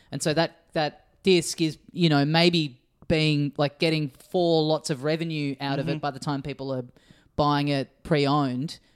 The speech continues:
Speaker 1: but the developer's only ever gotten the one, right? So they wanted to encourage, it's like, if you want all this stuff, you have to own the game. So I could see them going like,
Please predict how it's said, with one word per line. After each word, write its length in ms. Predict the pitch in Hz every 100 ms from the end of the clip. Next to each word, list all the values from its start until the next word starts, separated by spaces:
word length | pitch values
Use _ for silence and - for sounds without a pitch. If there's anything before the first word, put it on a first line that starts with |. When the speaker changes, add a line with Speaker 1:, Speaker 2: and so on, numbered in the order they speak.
| -
Speaker 1:
but 120 | 160
the 80 | 151
developer's 460 | 147 151 147 127 135
only 220 | 139 131
ever 100 | 127
gotten 240 | 131 117
the 60 | 120
one, 280 | 127 131 113
right? 220 | 123 135
So 80 | 135
they 160 | 127 120 -
wanted 240 | 143 131
to 80 | 127
encourage, 400 | 113 117 127 127
it's 140 | - -
like, 140 | 123
if 100 | 127
you 100 | 147
want 220 | 139 160
all 60 | 147
this 160 | 131
stuff, 220 | - 139 127
you 100 | 127
have 240 | 127 127
to 240 | - 131 123
own 200 | 143 127
the 80 | 131
game. 400 | 139 143 127 123 - - -
So 160 | - 202
I 80 |
could 180 | 208 226
see 200 | - 233
them 200 | 220 175
going 300 | 165 160 156
like, 300 | 156 147 -